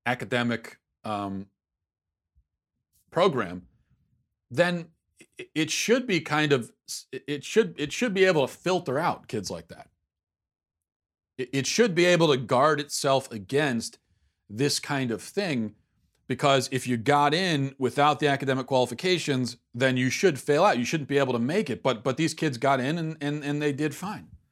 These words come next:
Um, which shows you that it's not about rigorous academic study. It's just a place where you go and you coast through and you get your degree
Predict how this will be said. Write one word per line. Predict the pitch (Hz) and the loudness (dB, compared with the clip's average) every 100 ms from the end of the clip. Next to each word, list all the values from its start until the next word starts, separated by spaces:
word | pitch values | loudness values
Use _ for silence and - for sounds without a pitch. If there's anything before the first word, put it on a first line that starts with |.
| _ _ - - _ _ _ _ _ - | _ _ -20 -20 _ _ _ _ _ -2
Um, | 131 127 123 | 0 0 0
which | 123 135 | -4 -4
shows | - 120 104 98 | -2 -2 -2 -2
you | 135 | 0
that | 120 | 2
it's | 127 123 | 0 0
not | 120 117 170 | -2 2 2
about | 160 123 117 120 - | 2 4 2 0 -8
rigorous | 107 120 117 113 107 | -4 -2 0 0 -2
academic | 107 98 107 104 110 | -6 -6 -4 -4 -4
study. | - 104 92 110 | -8 -6 -4 -2
It's | 117 107 | -4 -4
just | - 120 - | -4 -2 -2
a | |
place | - 127 117 117 | -2 0 0 -2
where | 107 | -2
you | 120 | -2
go | 131 95 90 107 131 _ _ _ _ - | -2 -4 -4 -6 -8 _ _ _ _ -8
and | 113 | -6
you | 104 | -4
coast | 107 123 135 | 0 0 0
through | - 98 92 117 - _ _ _ - | -6 -6 -4 -6 -12 _ _ _ -8
and | 113 110 | -4 -2
you | |
get | 104 123 | -2 -2
your | 131 | -2
degree | 135 117 107 98 113 - | -2 -2 -2 0 -2 -4